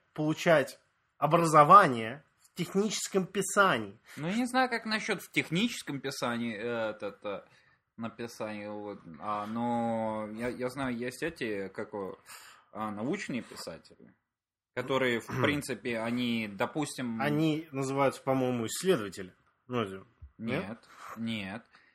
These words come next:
Speaker 2: Есть люди,
Speaker 1: М.
Speaker 2: есть профессора, которые делают изыскания. Вот. А есть люди,
Speaker 1: Мгм.
Speaker 2: которые им, а,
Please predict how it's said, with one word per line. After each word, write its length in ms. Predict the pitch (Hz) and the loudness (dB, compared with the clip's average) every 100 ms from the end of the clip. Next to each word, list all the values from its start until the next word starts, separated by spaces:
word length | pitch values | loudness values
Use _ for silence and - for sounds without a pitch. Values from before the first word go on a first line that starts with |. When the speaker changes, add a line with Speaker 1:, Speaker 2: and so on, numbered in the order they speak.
| _ | _
Speaker 2:
Есть 360 | 113 143 220 - | -6 -2 -2 -4
люди, 400 | 196 214 185 156 | -4 -4 -2 -6
Speaker 1:
М. 360 | 120 - - - | -6 -16 -16 -4
Speaker 2:
есть 260 | 185 226 - | -2 0 -2
профессора, 680 | 196 185 190 208 220 320 | -2 0 -2 0 2 2
которые 560 | 320 196 202 196 165 147 | 2 0 0 2 2 0
делают 580 | 143 190 175 143 127 - - - _ _ _ _ _ _ _ | 0 2 4 4 0 -4 -20 -20 _ _ _ _ _ _ _
изыскания. 1080 | 143 147 175 - 185 160 127 107 101 98 101 120 - _ _ _ _ _ - - _ _ _ - | -4 2 2 4 6 6 6 2 -4 -6 -8 -14 -20 _ _ _ _ _ -20 -20 _ _ _ -8
Вот. 420 | 131 123 101 - _ - | -2 0 0 -2 _ -2
А 100 | 139 | 0
есть 300 | 190 262 247 | 0 -2 0
люди, 260 | 285 294 | 2 2
Speaker 1:
Мгм. 60 | 240 | 2
Speaker 2:
которые 500 | 214 202 233 233 214 | 0 2 0 0 0
им, 540 | 170 190 208 196 170 143 | -2 -2 -2 -2 -6 -4
а, 460 | 135 143 139 135 | 2 4 4 0